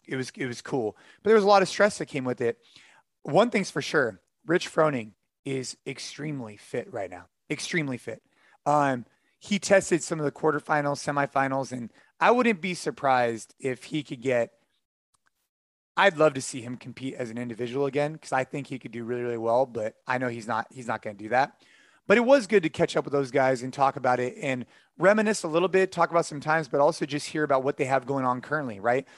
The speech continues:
Talk about the farming, talk about the coffee, talk about what Josh has going on. And it's not better or worse. It's just a different type of conversation. Back then you're talking about, "Hey,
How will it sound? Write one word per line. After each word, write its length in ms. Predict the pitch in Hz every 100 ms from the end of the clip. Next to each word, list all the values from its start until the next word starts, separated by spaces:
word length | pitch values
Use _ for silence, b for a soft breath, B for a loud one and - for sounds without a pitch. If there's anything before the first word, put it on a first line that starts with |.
| b -
Talk 220 | 165 170
about 160 | 151 143
the 60 |
farming, 420 | - 143 127 113
talk 260 | 113 156 160
about 140 | 156
the 80 | -
coffee, 440 | - 135 120 120 110
talk 220 | 156 156
about 180 | 156 143
what 120 | 127
Josh 300 | 131 127 135
has 100 | 117
going 160 | 127
on. 140 | 123 113 b b b -
And 320 | 156 147 127 b b b -
it's 220 | 165 -
not 300 | 175 180 143
better 220 | 156 165
or 100 | 147
worse. 300 | 135 160 139
It's 100 | 131
just 200 | - 143
a 40 | 135
different 380 | 113 160 156 143
type 140 | 131
of 60 | 123
conversation. 640 | 135 120 - 139 123 113
Back 320 | 113 143 -
then 100 | 160
you're 100 | 151
talking 180 | 131 135
about, 100 | 123
"Hey, 200 | 139 135